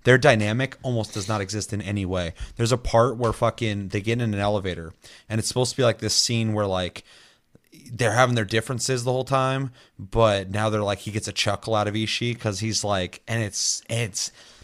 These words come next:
if you're gonna try and be funny, timing matters, matters, tone matters.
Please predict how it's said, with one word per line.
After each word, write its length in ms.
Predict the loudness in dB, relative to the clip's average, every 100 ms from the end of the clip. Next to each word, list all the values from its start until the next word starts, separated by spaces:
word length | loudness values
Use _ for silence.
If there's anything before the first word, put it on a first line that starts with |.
| -20 _ _ _ _ _ _ _ _ -12
if 100 | -6
you're 80 | -2
gonna 140 | 0
try 160 | 0 0
and 80 | 0
be 40 |
funny, 520 | 0 2 4 0 -4 -12 -16
timing 460 | -2 0 2 0 2
matters, 560 | 2 2 2 -2 -6 -8
matters, 400 | -4 -2 -2 -4
tone 460 | -6 -2 0 2 0
matters. 680 | 2 2 0 -2 -2 -4